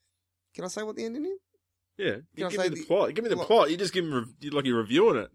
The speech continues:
Speaker 2: I just want a plot.
Speaker 1: It's about a guy that's trying to solve a crime,
Speaker 2: Hmm.
Speaker 1: and he doesn't know whether it's in a dream or of a dream of a dream. He just goes to sleep and he tries to solve it.
Speaker 2: Hmm.
Speaker 1: Yeah, and it's like, you gotta
Speaker 2: <laughs>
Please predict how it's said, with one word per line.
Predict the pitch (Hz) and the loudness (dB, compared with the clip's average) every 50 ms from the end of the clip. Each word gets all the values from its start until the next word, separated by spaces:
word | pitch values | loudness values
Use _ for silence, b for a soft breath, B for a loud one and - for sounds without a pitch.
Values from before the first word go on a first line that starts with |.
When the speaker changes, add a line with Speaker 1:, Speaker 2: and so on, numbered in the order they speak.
| _ _ _ _ - _ _ | _ _ _ _ -20 _ _
Speaker 2:
I | - 151 | -2 0
just | 170 147 | 2 2
want | 156 135 120 | 2 0 0
a | - | 2
plot. | - 165 180 - - - b b b b b b b | 4 4 6 4 4 -2 b b b b b b b
Speaker 1:
It's | b 151 175 | b -6 0
about | 196 220 220 208 | 2 4 4 4
a | 196 | 4
guy | 175 185 175 175 180 180 180 | 2 4 4 4 4 4 2
that's | 170 165 151 143 - - - - - _ _ _ _ _ _ _ _ _ _ _ _ _ _ | 2 0 0 -2 -6 -12 -12 -14 -18 _ _ _ _ _ _ _ _ _ _ _ _ _ _
trying | - - 196 190 180 | -10 -6 -6 -6 -6
to | 160 | -4
solve | - 185 170 151 143 | -2 0 0 0 -2
a | |
crime, | 135 - 170 170 196 226 240 233 202 - | -6 -6 -4 -4 -2 -2 -4 -6 -8 -12
Speaker 2:
Hmm. | 107 104 104 101 98 95 _ _ _ _ _ _ _ _ _ _ _ _ _ _ _ _ - | -14 -14 -14 -14 -16 -18 _ _ _ _ _ _ _ _ _ _ _ _ _ _ _ _ -8
Speaker 1:
and | - 143 151 151 151 151 151 151 151 147 143 135 120 _ _ _ _ _ _ _ _ _ _ _ _ _ _ _ _ - | -4 -2 -2 0 0 0 0 0 -2 -2 -4 -8 -12 _ _ _ _ _ _ _ _ _ _ _ _ _ _ _ _ -12
he | 175 | -10
doesn't | 185 196 170 190 | -8 -8 -6 -4
know | 185 | -4
whether | 175 175 165 165 165 | -4 -4 -2 -2 -2
it's | 143 151 | -2 -2
in | 170 160 | -2 -4
a | 151 | -4
dream | 139 127 127 143 175 208 240 233 196 | -4 -4 -4 -4 -4 -4 -6 -8 -8
or | - 143 | -8 -8
of | 135 | -8
a | 135 | -8
dream | 123 123 131 139 180 220 214 165 | -8 -6 -6 -6 -6 -6 -8 -8
of | 139 131 | -10 -10
a | 131 | -8
dream. | 120 143 175 202 185 | -6 -6 -6 -6 -6
He | 160 147 | -8 -8
just | 143 - | -8 -4
goes | - 160 151 - | -2 0 0 -2
to | - 131 | -2 -8
sleep | - - 143 185 175 | -8 -6 -6 -6 -6
and | 135 135 | -6 -10
he | 127 | -8
tries | - 147 131 131 | -6 -6 -6 -6
to | 131 | -8
solve | 127 - 135 156 180 185 | -6 -4 -4 -2 -2 -2
it. | 233 220 - | -4 -4 -4
Speaker 2:
Hmm. | - 117 117 113 107 104 - _ _ _ _ - | -6 -8 -8 -8 -8 -10 -14 _ _ _ _ -8
Speaker 1:
Yeah, | 156 190 185 135 117 - _ _ _ _ _ - | -6 -4 -4 -4 -6 -8 _ _ _ _ _ -12
and | - 156 160 165 165 165 160 160 156 - _ _ _ _ _ _ _ _ _ - | -8 -6 -6 -4 -4 -6 -8 -10 -14 -16 _ _ _ _ _ _ _ _ _ -10
it's | - 175 170 - | -10 -10 -6 -4
like, | 185 180 165 | -6 -6 -6
you | 160 175 170 | -8 -8 -6
gotta | 190 196 185 185 | -4 -2 2 6
Speaker 2:
<laughs> | 170 | 6